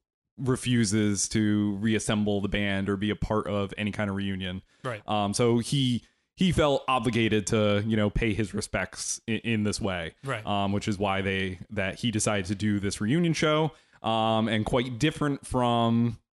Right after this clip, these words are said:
Speaker 1: the, uh, eighty-five, uh, reunion show.
Speaker 2: It's actually
Speaker 1: Oh,
Speaker 2: really good.
Speaker 1: oh, yeah, it's, it's really good.
Speaker 2: <laughs>
Speaker 1: Um, you know, the, it's clear that they spend a ton of time rehearsing and, and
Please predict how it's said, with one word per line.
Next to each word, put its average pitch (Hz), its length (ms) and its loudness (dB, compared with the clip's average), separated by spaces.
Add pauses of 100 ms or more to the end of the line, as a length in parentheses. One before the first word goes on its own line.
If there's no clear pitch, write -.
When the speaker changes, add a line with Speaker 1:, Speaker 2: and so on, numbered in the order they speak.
Speaker 1:
the, 107 680 2
uh, 98 300 -2
eighty-five, 147 960 0 (340)
uh, 110 220 4
reunion 117 380 4
show. 113 320 2 (100)
Speaker 2:
It's - 100 -6
actually 214 220 2
Speaker 1:
Oh, 220 60 2
Speaker 2:
really 208 140 2
good. 170 220 0
Speaker 1:
oh, 160 60 2
yeah, 202 240 2
it's, 156 160 2
it's 160 160 2
really 175 220 4
good. 131 360 2
Speaker 2:
<laughs> 220 320 -2
Speaker 1:
Um, 135 300 2
you 143 140 2
know, 135 100 4
the, 143 140 2
it's 151 260 2
clear 165 380 4
that 143 320 2
they 131 340 4
spend 131 340 2
a 120 260 4
ton 143 320 2
of 131 120 2
time 123 420 4
rehearsing 113 800 2
and, 107 440 2
and 104 440 4